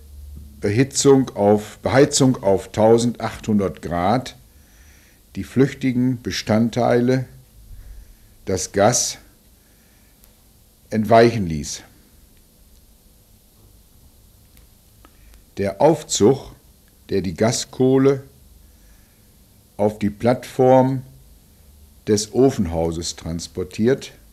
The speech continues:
und die Kohle in einen Vorratsbehälter fördert. Ein Blick in das Ofenhaus.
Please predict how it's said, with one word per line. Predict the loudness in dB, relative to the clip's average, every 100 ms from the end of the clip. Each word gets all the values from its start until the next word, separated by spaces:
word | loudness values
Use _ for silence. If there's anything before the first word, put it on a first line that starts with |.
| _ _ _ _ _ _ _ _ _ _ _ _ _ _ _ _ _ _ _ _ _ _ -6
und | -4 -4
die | -10
Kohle | 2 4 6 4
in | 0 -4
einen | -2 -2 -4
Vorratsbehälter | 2 4 4 0 -4 -10 -6 -6 -6 -10 -12 -20 _ _
fördert. | -4 -2 -2 -6 -12 -20 -20 _ -20 _ -20 -20 _ -20 -20 -20 -20 -20 _ _ _ -20 _ _ _ _ _ _ -12
Ein | -8 -6
Blick | -2 -4 -2
in | -4
das | -2 -4 -6
Ofenhaus. | -4 -4 -4 0 2 2 0 -10